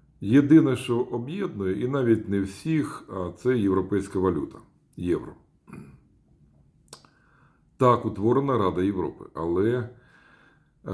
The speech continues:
Рада Європи, на мій погляд, вона як Організація Об'єднаних Націй.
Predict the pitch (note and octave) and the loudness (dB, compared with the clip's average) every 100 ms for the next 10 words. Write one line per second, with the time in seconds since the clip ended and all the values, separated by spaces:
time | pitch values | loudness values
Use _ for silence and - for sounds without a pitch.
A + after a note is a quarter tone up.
0 | F#2 F#2 F#2+ A#2 G#2 G2+ A2 A2+ D3 E3+ | -2 0 2 2 2 2 2 0 2 2
1 | - B2+ A#2+ G#2+ G#2+ A#2+ B2+ A#2+ - D3 | 2 4 4 4 -2 -2 -2 0 4 4
2 | B2+ F#2+ G#2 A#2+ A#2+ A#2+ A2+ G2 - _ | 4 0 -2 -2 0 0 -2 -4 -12 _
3 | - A#2 B2 A#2 - - A#2+ A#2+ A#2+ A2+ | -8 0 0 0 -6 -6 -2 0 2 4
4 | A2 G2+ A2 G#2 G2+ F#2+ F#2 - D2 B1+ | 2 2 0 0 0 -2 -4 -6 -10 -12
5 | - G1+ | -18 -20